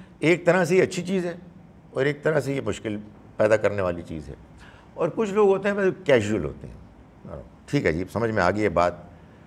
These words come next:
वो नीयत दी गल है, you know, तो वो कोई परवाह नहीं करते। तो कुछ लोग थे कि जिन्होंने ये महसूस किया कि अल्लाह ताला ने ये जो सूरह नूर में आयत नंबर तीस इकतीस में अहकाम दिए हैं,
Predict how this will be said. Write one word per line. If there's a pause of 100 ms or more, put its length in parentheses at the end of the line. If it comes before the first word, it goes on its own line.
(360)
वो
नीयत
दी
गल
है, (400)
you
know, (200)
तो
वो
कोई
परवाह
नहीं
करते। (760)
तो
कुछ
लोग
थे
कि
जिन्होंने
ये
महसूस
किया
कि
अल्लाह
ताला
ने
ये
जो
सूरह
नूर
में
आयत
नंबर
तीस
इकतीस
में
अहकाम
दिए
हैं,